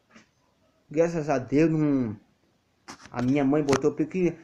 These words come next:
a palavra de Deus fala, Provérbios vinte e dois tá escrito, "Ensinai o caminho à criança, que der pra quando a criança tiver velha, não desviar dele." Porque a criança velha, adulta.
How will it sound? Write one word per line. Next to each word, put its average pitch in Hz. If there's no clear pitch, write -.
a 131
palavra 160
de 202
Deus 185
fala, 135
Provérbios 165
vinte 233
e 214
dois 180
tá 185
escrito, 165
"Ensinai 139
o 208
caminho 175
à 190
criança, 175
que 147
der 160
pra 143
quando 190
a 180
criança 160
tiver 143
velha, 156
não 147
desviar 190
dele." 156
Porque -
a 180
criança 180
velha, 139
adulta. 180